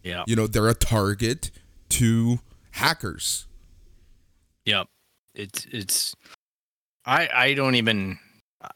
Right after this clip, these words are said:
Speaker 1: I guess I'm naive in the fact that I don't even know <laughs> what you do with the source code other than maybe fix the game. <laughs> Like, it's just, there's comedy around it, but the game isn't that broken right now. It, it's, it's rather playable. I was playing it last night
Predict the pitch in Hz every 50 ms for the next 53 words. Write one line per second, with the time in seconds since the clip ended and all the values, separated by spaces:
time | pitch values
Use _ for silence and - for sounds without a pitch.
0 | - - - _ _ _ _ _ _ - - 110 120 123 131 123 131 123 113 107
1 | 101 98 98 95 98 98 101 98 87 82 92 92 92 87 - - 107 98 92 -
2 | - 104 101 98 - _ _ _ _ _ _ _ _ _ - - _ _ _ _
3 | _ - - - - 120 123 131 131 135 127 117 113 101 101 101 101 98 98 98
4 | 90 _ 110 117 117 - - - 120 101 - _ - 85 90 98 107 113 - -
5 | - 120 - - 127 120 117 - - 127 131 135 120 104 101 107 120 117 104 104
6 | 107 98 104 107 104 101 110 104 92 _ _ _ _ _ _ _ _ - - -
7 | 85 - - - - 98 80 - 80 85 98 127 131 - _ _ - - _ _
8 | _ - - 139 - - 170 - - - 262 - - - 349 _ - 349 311 -
9 | - - - - - - - - - - - - - 143 - - - - - -
10 | 262 - - - 269 214 165 - - - - _ _ _ _ _ _ _ - -
11 | 170 214 233 214 202 170 147 131 131 151 170 156 127 113 135 131 127 104 - -
12 | 147 165 190 180 156 131 - - 143 135 139 147 135 - 127 117 113 98 - -
13 | 98 101 110 127 - - 90 87 87 90 90 - - 90 87 87 101 127 127 117
14 | - 101 107 104 - - - - 113 104 85 - - 101 101 110 135 143 104 -
15 | - - - 85 87 90 82 104 131 139 131 90 92 92 95 - - - 92 92
16 | 101 - - - 85 82 80 - - 85 82 78 92 131 -